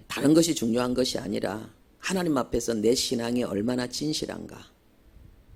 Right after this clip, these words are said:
내가 고난 속에서 진짜 나는 하나님을 예배하는 자인가? 이것을 돌아봐야 됩니다. 특히 우리 한국교회는 너무나도 결과와 성과, 눈에 보이는 지식과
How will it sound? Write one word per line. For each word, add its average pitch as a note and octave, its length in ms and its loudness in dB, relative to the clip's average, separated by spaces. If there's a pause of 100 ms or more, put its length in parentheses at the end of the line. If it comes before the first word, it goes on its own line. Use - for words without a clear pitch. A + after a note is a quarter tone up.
(640)
내가 A2 220 0
고난 D3 340 4
속에서 A#2 640 0 (140)
진짜 D3+ 560 -2
나는 A#2 300 -2
하나님을 B2+ 680 -2 (260)
예배하는 A#2+ 560 2
자인가? - 560 -14 (560)
이것을 A#2 480 0
돌아봐야 - 460 -8
됩니다. - 500 -16 (140)
특히 - 300 0
우리 A#2+ 180 4
한국교회는 C3 800 -2 (380)
너무나도 C3 580 4
결과와 C3+ 560 6
성과, D#3 560 -2 (440)
눈에 E3 320 6
보이는 A#2 420 4
지식과 - 680 -2